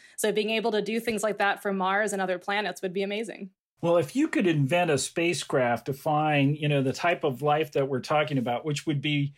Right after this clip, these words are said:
Speaker 2: extremophiles living in extreme areas, like high pressure vents and high temperature ocean worlds, w-, what would it be like and where would you go?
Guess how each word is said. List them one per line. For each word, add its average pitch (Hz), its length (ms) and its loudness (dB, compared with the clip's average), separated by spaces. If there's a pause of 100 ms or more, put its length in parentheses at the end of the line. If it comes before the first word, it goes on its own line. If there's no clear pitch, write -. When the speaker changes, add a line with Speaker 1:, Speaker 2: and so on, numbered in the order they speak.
(160)
Speaker 2:
extremophiles 135 1200 2
living 160 260 0
in 139 160 4
extreme 156 540 -2
areas, 131 720 -2 (340)
like 139 240 0
high 156 320 2
pressure 151 540 -2
vents 143 520 0
and 123 280 0
high 147 220 0
temperature 147 640 0
ocean 156 520 4
worlds, 120 500 0 (520)
w-, 160 260 -2
what 240 240 2
would 277 140 4
it 202 160 2
be 185 140 0
like 180 340 6
and 151 160 2
where 220 220 4
would 214 240 2
you 175 80 -2
go? 180 480 0